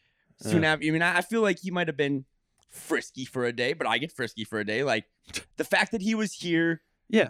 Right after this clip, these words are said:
Speaker 1: dapping up all the young guys, talking to, I mean, he, he was in great spirits. He had a big smile on his face. Um, but it's all, I all come back to this 'cause I don't, I can't remember if we talked about this yet. Shouldn't you now extend him?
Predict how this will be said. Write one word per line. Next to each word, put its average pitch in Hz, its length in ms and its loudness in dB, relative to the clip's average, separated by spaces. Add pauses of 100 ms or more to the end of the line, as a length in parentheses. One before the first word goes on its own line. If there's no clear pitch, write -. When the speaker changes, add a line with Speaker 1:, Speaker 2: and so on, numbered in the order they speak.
Speaker 1:
dapping 156 280 0
up 165 100 -2
all 180 100 4
the 170 80 2
young 143 200 2
guys, 123 260 2
talking 139 320 0
to, 135 60 -2 (100)
I 135 40 -2
mean, 127 160 -2
he, 147 180 -8 (120)
he 175 140 -4
was 151 160 0
in 117 120 -6
great 170 240 2
spirits. 151 340 0
He 135 60 -4
had 117 80 -2
a 104 40 -20
big 147 140 -4
smile 131 220 -2
on 131 60 -2
his 123 100 -8
face. 127 320 -6
Um, 117 280 -8 (600)
but 165 100 -4
it's 165 140 -2
all, 214 400 4
I 151 100 4
all 175 220 4
come 156 180 -4
back 123 160 0
to - 80 -20
this - 60 -20
'cause 127 120 -6
I 131 60 0
don't, 131 160 -6
I 120 80 -2
can't 143 260 -4
remember 117 320 -2
if 95 80 -12
we 107 60 -10
talked 98 200 -4
about 87 100 -16
this 90 120 -16
yet. 85 180 -8 (2000)
Shouldn't 220 400 0
you 226 100 0
now 151 260 2
extend 110 360 -4
him? 135 160 -12